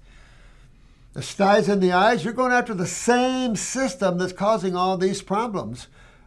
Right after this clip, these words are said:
And you will be s-, totally successful at, at getting this young lady back and running again. Mm-hmm. Absolutely. I would have her doing the same thing right here for me. Poor thing.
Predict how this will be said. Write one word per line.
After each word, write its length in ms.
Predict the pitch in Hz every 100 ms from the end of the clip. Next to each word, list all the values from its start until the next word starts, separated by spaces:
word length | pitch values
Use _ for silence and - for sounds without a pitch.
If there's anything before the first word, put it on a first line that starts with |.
| -
And 120 | -
you 120 | 131 175
will 80 |
be 140 | 131 139
s-, 140 | -
totally 440 | - 190 202 127 117
successful 640 | 131 - 180 - 127 117
at, 180 | 127 -
at 160 | 156
getting 260 | 127 160 143
this 200 | 139 -
young 180 | 143 120
lady 260 | 139 151
back 380 | 107 131 143 - - -
and 200 | 110 117
running 280 | 143 175 139
again. 300 | 113 104 95 - - - - - - - - _ - _ -
Mm-hmm. 280 | 135 104 165 - - - _ _ _ _ -
Absolutely. 680 | 160 - 123 147 - 110 - _ _ -
I 140 | 139
would 160 | 180 143
have 180 | 185
her 160 | 160 180
doing 240 | 160 190
the 80 | 165
same 260 | - 180 175
thing 200 | 190 170
right 240 | 180 170
here 140 | 180 185
for 120 | 151
me. 380 | 180 208 175 170 - - - - - - - - - - - - - - - - -
Poor 180 | 120 101
thing. 500 | 113 117 113 113